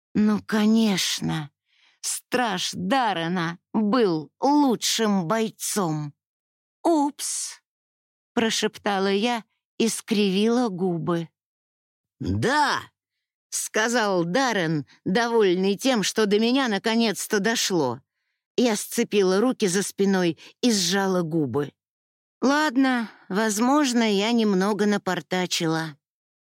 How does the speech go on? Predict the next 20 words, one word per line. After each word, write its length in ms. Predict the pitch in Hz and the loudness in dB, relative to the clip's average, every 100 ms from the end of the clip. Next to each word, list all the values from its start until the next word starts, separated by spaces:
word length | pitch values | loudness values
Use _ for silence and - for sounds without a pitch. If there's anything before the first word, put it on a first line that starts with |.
| _ | _
Но 280 | 247 247 240 | 2 2 2
я 200 | 233 240 | 2 2
не 160 | 240 240 | 2 2
думаю, 560 | 294 311 247 170 165 - - | 2 4 2 0 -2 -6 -14
что 320 | - - 233 220 | -8 -2 -2 0
они 320 | 226 226 285 | 0 2 2
будут 380 | 233 240 226 233 | 2 2 0 -2
стравливать 760 | - - 262 254 226 214 220 | -6 -2 -2 0 0 0 0
вас 220 | 226 226 190 | -2 -2 0
друг 260 | 233 220 | 0 0
с 80 | 208 | -2
другом 420 | 202 262 226 233 | 0 0 2 0
только 300 | 226 233 - | 0 0 -2
потому, 540 | 233 240 240 254 262 - - | -2 0 0 2 2 -2 -10
что 240 | - - 262 | -14 -2 0
я 240 | 240 190 | 2 0
так 220 | - 185 | -2 -6
сказала. 680 | - - 226 190 175 175 170 _ _ _ _ _ _ - | -4 -2 0 0 0 -2 -6 _ _ _ _ _ _ -2
Я 160 | 208 | 2
моргнула. 680 | 196 202 190 196 175 160 156 | 2 2 0 0 2 -2 -4